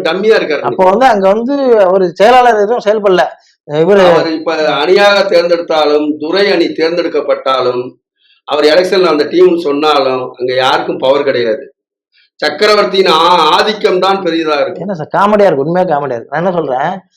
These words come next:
Speaker 2: செயலாளர் துரை அவர்கள், அவர் மேலதான் நல்ல எல்லாரும் நன்மதிப்பு வச்சிருக்காங்க, அதுக்காகவே ஒரு கூட்டம் இருக்கு அவர்கிட்ட, அது வந்து பாராட்ட வேண்டிய விஷயம். அவரு செயல்படாம இன்னொருத்தர் செயல்படுறாருன்னு நம்பவே முடியல என்னால.
Speaker 1: அது வந்து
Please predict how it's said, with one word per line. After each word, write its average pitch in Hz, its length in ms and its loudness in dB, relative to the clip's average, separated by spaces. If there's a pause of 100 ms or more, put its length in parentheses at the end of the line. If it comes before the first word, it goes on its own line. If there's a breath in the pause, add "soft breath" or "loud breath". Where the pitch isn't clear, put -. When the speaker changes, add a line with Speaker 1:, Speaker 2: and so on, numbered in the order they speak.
(380)
Speaker 2:
செயலாளர் 208 600 2
துரை 175 200 -2
அவர்கள், 143 360 -2
அவர் 160 200 -6
மேலதான் 190 360 0
நல்ல 190 280 4
எல்லாரும் 185 280 0
நன்மதிப்பு 175 480 -2
வச்சிருக்காங்க, 156 400 -4
அதுக்காகவே 196 560 2
ஒரு 180 160 0
கூட்டம் 185 260 -4
இருக்கு 131 180 -4
அவர்கிட்ட, 117 280 -10
அது 135 240 -6
வந்து 160 220 -2
பாராட்ட 170 280 0
வேண்டிய 160 200 -2
விஷயம். 117 300 -8 (420 soft breath)
அவரு 302 480 2
செயல்படாம 311 640 2
இன்னொருத்தர் 277 460 0
செயல்படுறாருன்னு 277 640 2
நம்பவே 262 340 2
முடியல 220 180 2
என்னால. 139 420 -4 (480)
Speaker 1:
அது 110 200 -8
வந்து 131 240 0